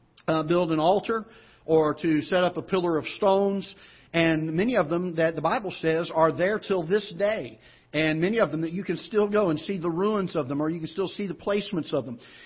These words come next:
In Proverbs chapter number twenty-two, if you'll take a moment and turn over there, uh, God uses Solomon to pen these words in So-, in Proverbs chapter twenty-two and verse number twenty-eight.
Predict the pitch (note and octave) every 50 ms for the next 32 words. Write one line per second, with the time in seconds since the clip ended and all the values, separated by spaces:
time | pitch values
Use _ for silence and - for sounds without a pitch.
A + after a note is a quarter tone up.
0 | - - - F#3+ G3 F#3+ E3 - G#3+ A3 A#3 B3 A#3+ G3+ F3+ D#3 - - A3 G3+
1 | G3 G3 - F#3+ F#3+ F#3 F3 E3+ - - F#3+ F3+ F3 F3 - A#3+ A#3+ G#3 - -
2 | D#3 C#3+ - F#3+ F3 F3+ D#3+ E3 F3 F#3 F3+ D3+ C#3 - - F#3 F#3 F#3 F#3+ G#3
3 | F#3 D#3 D3+ D3 C#3+ C3+ - - - - - - - - - D#3 D#3 D3+ D3+ D#3
4 | D3+ D3+ F3 F#3 G#3 G#3+ G3 F#3+ G#3+ A3 G3+ E3 E3+ E3+ - - - G#3 A#3 C4+
5 | B3 G3 E3+ D#3+ D#3+ D#3 D3+ - - F3+ F3 F3 E3+ F#3 A3 G#3+ - - D#3 D#3+
6 | D#3 D3+ D#3 D3+ D#3 D#3 D#3 - - F3+ E3+ D#3 D#3+ D#3 D#3 D#3+ D#3+ D3+ - -
7 | - - C#3+ - F3 E3+ F3 F3 D#3 - - D#3+ D#3 - C#3 - - E3+ E3 D#3
8 | D3 - - B3 A#3+ F#3 D#3+ - - - - - - - - _ - D#3+ E3+ F3
9 | E3+ D3 C#3+ F#3 F#3+ F3+ - - F3+ F3 D#3+ E3 - - - E3+ E3 D#3 D#3+ D#3
10 | D#3+ F3 F#3+ E3 C3+ A#2+